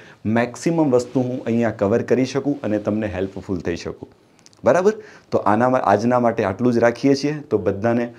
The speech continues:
બધાનો, તમારા બધા જ વિદ્યાર્થી મિત્રોનો ખૂબ ખૂબ આભાર. ચેનલને એક વખત જો નવા હો તો જરૂર શેર કરવાનું ભૂલતા નહીં અને ચેનલને સબસ્ક્રાઇબ પણ કરી લેજો, એટલે જેવું મારો ડેઇલી લાઈવ સેશન આવશે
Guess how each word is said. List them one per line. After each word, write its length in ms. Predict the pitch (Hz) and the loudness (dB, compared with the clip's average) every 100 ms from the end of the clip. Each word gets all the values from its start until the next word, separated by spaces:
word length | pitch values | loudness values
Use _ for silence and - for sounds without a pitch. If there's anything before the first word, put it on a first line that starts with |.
| - - | -20 -4
બધાનો, 420 | 107 98 120 120 | -2 0 2 2
તમારા 300 | 113 113 113 | 2 4 4
બધા 360 | 107 95 95 123 | 2 0 4 4
જ 100 | 113 | 4
વિદ્યાર્થી 460 | 104 110 110 - | 0 2 2 0
મિત્રોનો 400 | 113 107 107 110 | -4 -4 -2 -4
ખૂબ 240 | 101 - 107 - | -4 -6 -8 -4
ખૂબ 200 | 123 104 | 2 6
આભાર. 320 | 104 127 143 - _ - - | 6 4 2 -6 _ -20 -4
ચેનલને 440 | - 104 127 131 135 | 0 2 2 0 -2
એક 300 | - 110 117 | -2 -4 -2
વખત 320 | 113 123 123 | -2 -2 -4
જો 220 | 104 120 | -2 0
નવા 300 | 101 95 110 | 0 4 4
હો 200 | 120 127 | 4 0
તો 180 | 127 117 | 0 0
જરૂર 300 | 85 101 110 | 0 0 0
શેર 320 | - 101 104 | 2 4 4
કરવાનું 480 | 110 110 110 107 92 | 2 0 0 0 -2
ભૂલતા 360 | 98 101 117 | -2 2 2
નહીં 240 | 117 135 139 - - | 4 0 -4 -12 -8
અને 160 | 101 98 | -4 -2
ચેનલને 500 | 98 107 127 135 123 | 0 0 0 0 -2
સબસ્ક્રાઇબ 540 | - 107 - 120 117 113 | -2 -4 -4 -2 0 -2
પણ 140 | 117 | -4
કરી 220 | 104 107 | 0 2
લેજો, 280 | 123 123 131 | 2 2 0
એટલે 320 | 135 104 107 | 0 0 0
જેવું 340 | 87 98 113 123 | 0 2 2 2
મારો 220 | 117 120 | 2 0
ડેઇલી 360 | 110 95 101 120 | 0 0 2 2
લાઈવ 260 | 98 101 | 2 0
સેશન 400 | 110 110 104 117 | 0 -4 -2 0
આવશે 300 | 110 107 139 | 0 0 -2